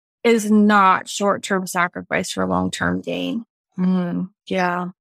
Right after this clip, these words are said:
Speaker 2: Yeah, that's so true. And, like, I really,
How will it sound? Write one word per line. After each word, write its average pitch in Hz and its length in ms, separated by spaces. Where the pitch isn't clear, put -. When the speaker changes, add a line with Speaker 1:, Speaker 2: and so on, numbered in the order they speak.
Speaker 2:
Yeah, 170 380
that's 190 240
so 190 180
true. 175 400
And, 262 200
like, 240 360
I 240 100
really, 247 680